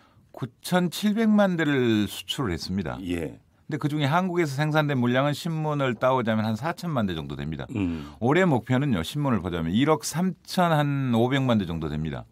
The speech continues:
Speaker 2: 예.
Speaker 1: 그러면 한국에서 생산량이 늘어야 되는 거죠.
Speaker 2: 그렇죠.
Speaker 1: 그래야 우리 일자리가 생기고 여기에 한국에 돈이 돌겠죠.
Speaker 2: 당연하죠.
Speaker 1: 근데 생산량은 똑같습니다.
Speaker 2: 한국에서의
Speaker 1: 그렇지만,
Speaker 2: 생산량은?
Speaker 1: 예, 사천만 대가 똑같아요.
Speaker 2: 음.
Speaker 1: 예, 다른 나라 베트남에서 주로 생산을 하게 됩니다.
Speaker 2: 음.
Speaker 1: 그러면 투자는 베트남에 이루어지고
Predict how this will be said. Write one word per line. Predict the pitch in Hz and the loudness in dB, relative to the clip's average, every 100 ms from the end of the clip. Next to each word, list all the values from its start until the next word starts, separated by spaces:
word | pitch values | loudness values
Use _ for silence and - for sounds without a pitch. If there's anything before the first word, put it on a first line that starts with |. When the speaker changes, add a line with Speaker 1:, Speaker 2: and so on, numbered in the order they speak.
| - | -4
Speaker 2:
예. | 87 82 64 57 - - _ _ _ | 0 2 0 -8 -18 -20 _ _ _
Speaker 1:
그러면 | - 170 160 127 | -4 0 2 4
한국에서 | 160 196 190 - 147 | 4 6 4 4 0
생산량이 | 170 175 180 165 123 | -2 0 0 2 2
늘어야 | 117 156 | 2 2
되는 | 113 98 | 2 0
거죠. | 98 80 - - | -2 -4 -10 -8
Speaker 2:
그렇죠. | - - - - | -6 -6 -8 -6
Speaker 1:
그래야 | - 185 196 | 2 4 6
우리 | 147 151 | 6 6
일자리가 | 151 151 143 127 113 | 4 4 2 4 2
생기고 | 123 123 143 196 135 | 0 -2 -2 -2 0
여기에 | 123 120 | 2 0
한국에 | 135 123 101 | 0 0 0
돈이 | 113 110 | 0 0
돌겠죠. | 92 90 78 - 67 | 0 -2 -4 -8 -6
Speaker 2:
당연하죠. | 107 113 90 - 65 - | 0 0 0 -6 -14 -6
Speaker 1:
근데 | 170 196 | 0 2
생산량은 | 175 196 196 180 147 | 2 2 2 2 -2
똑같습니다. | 104 - - 82 76 71 - _ _ | -6 -12 -10 -10 -8 -10 -14 _ _
Speaker 2:
한국에서의 | - 170 185 190 165 160 151 | -4 0 4 6 6 6 4
Speaker 1:
그렇지만, | 131 131 | 2 0
Speaker 2:
생산량은? | 117 - 98 | 0 2 2
Speaker 1:
예, | |
사천만 | 110 165 - 160 151 147 | 4 4 4 2 2 2
대가 | 170 | -2
똑같아요. | 170 - - - 69 - _ | -4 -8 -10 -10 -14 -16 _
Speaker 2:
음. | 87 82 80 73 - _ _ 71 | -8 -8 -8 -12 -16 _ _ -8
Speaker 1:
예, | 64 60 - | -8 -6 2
다른 | 156 | 2
나라 | 175 147 | 6 4
베트남에서 | 123 147 175 180 131 | 4 2 4 2 0
주로 | - 120 | -2 0
생산을 | 98 113 107 87 | 2 0 0 0
하게 | 76 76 | -2 -2
됩니다. | 90 87 69 | -2 -4 -4
Speaker 2:
음. | 98 95 | 0 4
Speaker 1:
그러면 | 131 175 147 | 4 4 2
투자는 | 196 208 202 170 | 2 4 6 4
베트남에 | 147 160 160 143 | 2 2 2 4
이루어지고 | 147 139 135 156 220 226 | 4 2 2 4 4 4